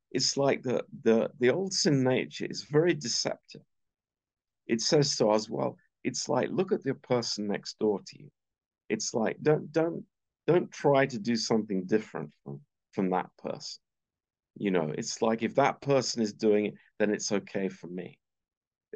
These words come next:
Do, do, do we think that way? No, it's like, this is very personal, and it's very, very real and practical and living and,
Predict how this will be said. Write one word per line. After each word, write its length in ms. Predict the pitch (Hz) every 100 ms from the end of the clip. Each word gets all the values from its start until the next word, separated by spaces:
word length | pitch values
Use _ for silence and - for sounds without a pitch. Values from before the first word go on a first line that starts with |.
| 147
Do, 140 | 147 - - -
do, 120 | 147 147
do 140 | 226
we 160 | 180 226
think 340 | - 156 -
that 220 | - - -
way? 340 | 143 - 151 - _ _ _ _ _ _ _
No, 360 | - 104 101 98 _ _ _ -
it's 260 | 120 -
like, 220 | 117 117
this 240 | 120 120 113
is 120 | 104
very 280 | 104 107 107
personal, 680 | - 110 104 - 131 143 _ _ _ _ _ _ _
and 360 | 95 95 92 - -
it's 200 | 101 -
very, 760 | - 92 117 120 113 98 90 90 87
very 540 | 107 113 101 98 90 - _ -
real 640 | 104 131 131 95 76 - _ _ _ -
and 180 | 104
practical 800 | - - 123 - 113 - 85 62 _ _ _ _ _ _
and 440 | 98 95 92 92 - _ _ _ _
living 800 | 107 110 127 151 120 101 82 65 -
and, 520 | 98 95 92 92 90